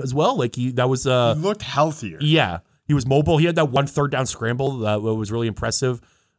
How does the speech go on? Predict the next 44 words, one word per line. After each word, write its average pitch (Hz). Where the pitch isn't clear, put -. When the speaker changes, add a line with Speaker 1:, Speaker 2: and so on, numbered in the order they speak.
Speaker 1:
Um, 107
but, 120
yeah, 170
hats 135
off 156
to 139
the 120
Bengals. 127
They 117
really 120
needed 110
that 90
game. 85
Speaker 2:
Oh, 107
absolutely. 101
And 107
it's 127
crazy 165
to 156
say, 175
one 131
game 143
back 127
in 123
this 113
A 117
F 113
C -
Speaker 1:
Mm-hmm. 107
Speaker 2:
North. 104
All 156
four 180
teams 147
are 117
in 120
this 107
division. 92
Like, 104
I 110
don't 147
know 151
who 147
I'd 139
take. 135